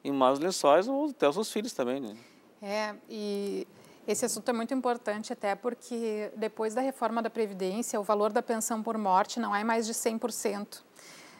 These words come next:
Speaker 2: da aposentadoria que aquele segurado que faleceu recebia. Então, por exemplo, uma viúva, eh, se ela for a única beneficiária da pensão por morte, ela vai receber sessenta por cento da aposentadoria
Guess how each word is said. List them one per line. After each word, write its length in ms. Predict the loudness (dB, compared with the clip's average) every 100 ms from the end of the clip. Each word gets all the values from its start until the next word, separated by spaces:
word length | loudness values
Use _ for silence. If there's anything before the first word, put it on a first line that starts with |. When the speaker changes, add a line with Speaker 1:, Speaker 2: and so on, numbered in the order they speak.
| 2
Speaker 2:
da 260 | 8 10
aposentadoria 680 | 8 4 -2 -2 0 0 0
que 120 | -2
aquele 260 | -2 0 0
segurado 680 | 0 0 4 6 6 4 -6
que 100 | -4
faleceu 400 | -2 0 -2 -2
recebia. 680 | -2 -4 -4 -2 -2 -4 -8 -20 -12 -6
Então, 240 | 0 2
por 120 | 4
exemplo, 300 | 4 2 2
uma 160 | 4 4
viúva, 680 | 4 4 4 4 4 4 0 -16 -20 -20 -20 -20 -12
eh, 100 | -6
se 100 | 2
ela 120 | 4
for 160 | 4 6
a 80 | 6
única 540 | 6 2 2 2 2
beneficiária 560 | 0 -4 -6 0 2 4
da 80 | 2
pensão 320 | -4 -6 -8
por 160 | -8 -2
morte, 300 | 0 0 -2
ela 100 | -2
vai 140 | -4
receber 400 | -2 0 2 0 -4 -20 -10
sessenta 720 | -2 0 2 2 2 4 2
por 160 | 0
cento 600 | 0 2 2 2 -2 -4
da 100 | -2
aposentadoria 920 | 0 2 0 0 -2 0 -2 0 -2